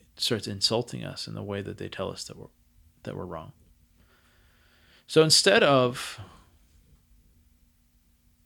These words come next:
and there, there are places for the other way, but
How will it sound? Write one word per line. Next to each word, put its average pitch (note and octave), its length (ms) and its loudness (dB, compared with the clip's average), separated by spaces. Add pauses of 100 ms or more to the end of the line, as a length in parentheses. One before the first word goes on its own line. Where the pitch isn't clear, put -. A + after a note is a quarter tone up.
(440)
and E3 120 -4
there, D3+ 120 -2
there C#3+ 140 6
are C3+ 40 4
places G#2+ 380 -2
for - 160 -10
the G2 160 -4
other F#2+ 160 -6
way, F#2 280 -10
but A2+ 200 -6